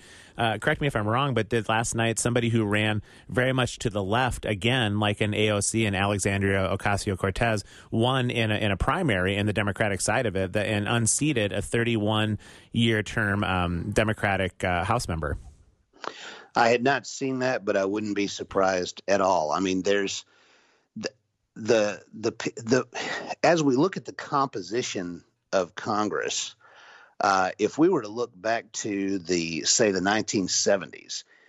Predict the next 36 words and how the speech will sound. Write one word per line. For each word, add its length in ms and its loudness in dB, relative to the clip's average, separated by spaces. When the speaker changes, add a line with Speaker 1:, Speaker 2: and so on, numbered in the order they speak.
Speaker 2:
and 160 2
we 120 4
were 140 0
to 100 -4
look 260 0
at 140 -10
sort 220 0
of 80 -6
an 140 -8
ideological 800 0
rating 540 -2
for 180 0
the 80 -2
different 380 0
members 440 2
of, 220 0
of 200 0
the 80 2
House 360 0
and 160 -6
Senate, 420 0
uh, 320 2
many, 540 2
many 380 0
more 340 2
of 160 -4
them, 300 -8
Republican 640 -2
and 240 -4
Democrat, 460 0
would 140 -2
be 120 -6
clustered 720 -2
toward 340 -2
the 100 -6
center. 640 0